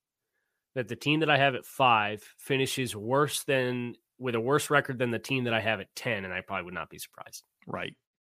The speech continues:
Speaker 1: You know, that's, that's how closely bunched I think a lot of these teams are.
Speaker 2: So n-, w-, nine and ten. I have Minnesota at nine, Atlanta at ten.
Speaker 1: I also have Minnesota at nine and Atlanta at ten.
Speaker 2: So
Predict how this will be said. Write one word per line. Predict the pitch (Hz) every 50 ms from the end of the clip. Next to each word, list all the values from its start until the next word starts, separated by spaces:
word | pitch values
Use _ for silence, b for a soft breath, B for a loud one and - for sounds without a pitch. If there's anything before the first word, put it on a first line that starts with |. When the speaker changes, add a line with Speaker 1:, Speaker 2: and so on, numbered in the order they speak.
| _ _ _ _
Speaker 1:
You | - 101
know, | 104
that's, | 101 110 113 113 -
that's | - 123 131 131 -
how | - 143 139 131 123
closely | - - - 147 143 147 143 - - 139 131 113
bunched | 98 120 117 110 104 - -
I | 101 98
think | - 104 95
a | 101
lot | 98 98 98 95 95
of | 87
these | 90 87 90 -
teams | - - 85 85 - - -
are. | - - - _ _ _ _ _ _ _ _ - _ _ _ _ _ _ _
Speaker 2:
So | - - 170 165
n-, | 160 160 -
w-, | 165 160 170 165 160 - - -
nine | 147 147 156 147 180 214 208
and | 190 175 -
ten. | 165 165 147 131 117
I | 110 131 165
have | 165 151 127
Minnesota | 143 165 185 196 - - 180 170 170 156 143
at | 135 135
nine, | 139 139 131 131 127 127 131
Atlanta | - 135 135 104 117 131 127 123 117
at | 113 104 -
ten. | - - - - - _ B B B B B -
Speaker 1:
I | - 127
also | 135 135 - -
have | 135 127
Minnesota | 131 131 127 - - 127 117 113
at | 98
nine | 87 107 107
and | 107 104 95
Atlanta | 76 98 98 92 85
at | - -
ten. | - - - _ _ _ _ _ _ _ _ _ _ _ _ _
Speaker 2:
So | - - 107